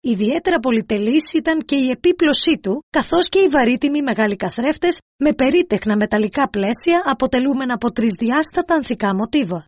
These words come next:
Εβραϊκής ιδιοκτησίας, το κτίριο επιτάχθηκε αμέσως από τις γερμανικές αρχές κατοχής για την εγκατάσταση της Feldkommandatur οκτακόσια οκτώ, δηλαδή του φρουραρχείου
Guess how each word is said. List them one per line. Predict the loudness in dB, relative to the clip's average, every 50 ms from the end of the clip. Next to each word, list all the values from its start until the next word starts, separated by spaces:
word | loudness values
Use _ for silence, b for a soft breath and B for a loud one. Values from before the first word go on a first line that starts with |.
| _ _ _ _ -6
Εβραϊκής | -4 -2 0 2 2 0 0 -2 -2 0 0 2 2 0
ιδιοκτησίας, | -2 -4 -4 -4 -6 -6 -6 -6 -4 -2 0 2 2 2 2 0 -4 -8 _ _ _ -2
το | -2
κτίριο | -2 0 2 4 4 4 4 4 2 2 2 0 -2 b b b b b
επιτάχθηκε | b -2 0 0 0 2 2 2 0 0 0 -2 0 0 2 2
αμέσως | 2 2 2 2 2 2 2 0 0 0
από | -2 -2 -2
τις | -2 -2 -2 0
γερμανικές | 0 0 2 2 0 0 0 -2 -2 -2 -2 -2
αρχές | -4 -4 -4 -6 -6 -6
κατοχής | -6 -6 -6 -6 -2 0 2 2 2 2 -2 _
για | -2 0
την | 0 0 0
εγκατάσταση | 0 0 0 0 2 2 2 2 2 2 0 0 0 -2 -2
της | -2 -2 -4 -2 -2 -2
Feldkommandatur | -2 -4 -2 -2 -2 -2 0 0 -2 -4 -4 -4 -2 -2 -2 -2
οκτακόσια | -2 -4 -6 -8 -6 -6 -6 -6 -6 -8
οκτώ, | -10 -4 0 0 2 2 0 _ _ _ -2
δηλαδή | 0 2 2 2 2 2 2 2
του | 0 -2
φρουραρχείου | -2 -2 -2 0 0 0 -2 -2 -4 -4 0 2 2 4 2 2 0